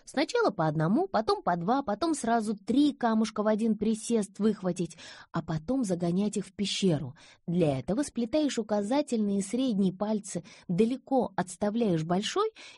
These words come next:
и в полученное отверстие загоняешь один камушек за другим, не забывая подкидывать и обязательно ловить в воздухе пятый камушек.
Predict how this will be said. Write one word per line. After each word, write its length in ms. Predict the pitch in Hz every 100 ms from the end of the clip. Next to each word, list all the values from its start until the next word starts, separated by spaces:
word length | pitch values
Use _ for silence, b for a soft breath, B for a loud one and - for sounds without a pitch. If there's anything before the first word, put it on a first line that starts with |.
| B
и 80 | 294
в 100 | -
полученное 520 | 294 311 285 240 247
отверстие 540 | 277 370 466 - 226 185
загоняешь 500 | 190 214 339 381 208
один 260 | 208 262
камушек 420 | 233 359 349 226
за 100 | 220
другим, 460 | 240 226 175 156 147 B B
не 140 | 202
забывая 580 | 208 190 165 147 143 156
подкидывать 640 | 180 208 - 160 170 285 233
и 60 |
обязательно 680 | 180 160 180 208 196 180 170
ловить 340 | 170 190 175
в 60 | 143
воздухе 420 | 233 320 233 -
пятый 360 | - 170 220 220
камушек. 560 | 165 151 139 - -